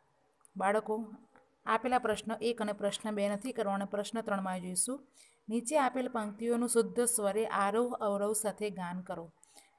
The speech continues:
આમાં આપણે શ્લોકોની પૂર્તિ કરીશું, શ્લોકોની પૂર્તિ લખીને કરીશું અને આ શ્લોકોને મળે કરીશું.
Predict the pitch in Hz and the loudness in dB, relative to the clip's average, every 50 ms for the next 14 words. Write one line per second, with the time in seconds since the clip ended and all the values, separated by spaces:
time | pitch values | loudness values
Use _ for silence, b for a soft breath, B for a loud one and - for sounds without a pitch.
0 | b b - 233 240 269 269 247 226 226 226 226 240 240 233 - - - 214 208 | b b 0 4 4 6 6 6 6 4 4 2 2 6 6 6 6 6 4 4
1 | 214 208 226 254 240 240 240 226 - 196 190 180 - 233 226 - 226 220 226 214 | 4 4 4 4 4 4 2 0 -2 -6 -6 -4 -4 -4 0 0 0 2 4 6
2 | - - - 247 247 247 - - _ _ - - - - - - - 220 208 208 | 6 6 4 2 -4 -6 -6 -10 _ _ -20 -14 -4 0 0 0 2 0 0 0
3 | 208 233 233 247 247 - 214 214 208 220 262 226 208 208 202 208 - 233 240 233 | 2 0 0 0 -2 0 -2 -2 -2 0 -2 2 2 2 2 2 0 0 0 0
4 | 233 226 214 220 208 - - 320 320 - - 208 208 214 - - 208 240 240 - | 0 0 0 0 0 0 -2 -4 -4 -6 -4 -4 -4 -4 -2 -2 0 0 0 -2
5 | 214 196 214 233 254 339 349 262 214 202 196 190 185 185 180 170 170 - - - | -4 -4 -4 -4 -6 -4 0 2 4 4 4 2 0 -4 -8 -8 -8 -8 -8 -10
6 | 185 | -10